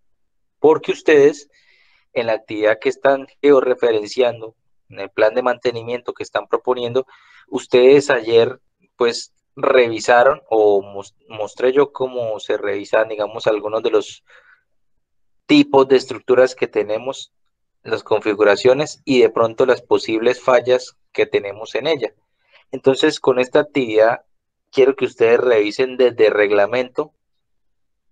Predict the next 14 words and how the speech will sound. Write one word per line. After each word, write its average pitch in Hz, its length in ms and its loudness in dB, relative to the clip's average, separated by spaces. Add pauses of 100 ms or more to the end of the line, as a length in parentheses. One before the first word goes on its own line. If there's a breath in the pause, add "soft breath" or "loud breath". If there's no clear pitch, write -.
(480)
cuáles 127 360 2
son 156 260 -4
las 151 220 -2
posibilidades 104 1040 -6 (140)
en 110 220 -8
materiales, 104 720 -2
herramientas 104 640 -8
o 123 60 -2
equipos 131 480 -4
que 104 160 -4
están 101 540 -2
normalizados 110 800 -4
en 123 120 -2
Retie 127 380 0